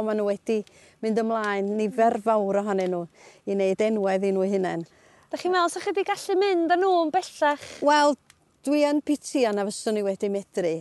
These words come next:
Speaker 1: Yym, falle bo' na ddim digon o gefnogaeth, bo' na fai na i o bosib. Yym, ond wrth gwrs,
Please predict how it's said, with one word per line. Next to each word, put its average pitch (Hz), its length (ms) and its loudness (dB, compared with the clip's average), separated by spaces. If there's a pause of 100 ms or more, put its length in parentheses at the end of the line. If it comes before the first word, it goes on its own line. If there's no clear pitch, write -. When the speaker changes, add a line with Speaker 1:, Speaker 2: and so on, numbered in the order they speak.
(180)
Speaker 1:
Yym, 175 500 -4
falle 185 240 -6
bo' 190 160 -4
na 180 160 0
ddim 196 320 -2
digon 190 320 -4
o 180 60 -2 (760)
gefnogaeth, 208 540 -4 (220)
bo' 208 100 -4
na 190 120 -2
fai 220 280 2
na 247 120 0
i 247 240 2
o 233 120 0
bosib. 247 480 -2 (320)
Yym, 220 320 -4
ond 226 160 -2
wrth 262 160 -2
gwrs, 254 300 0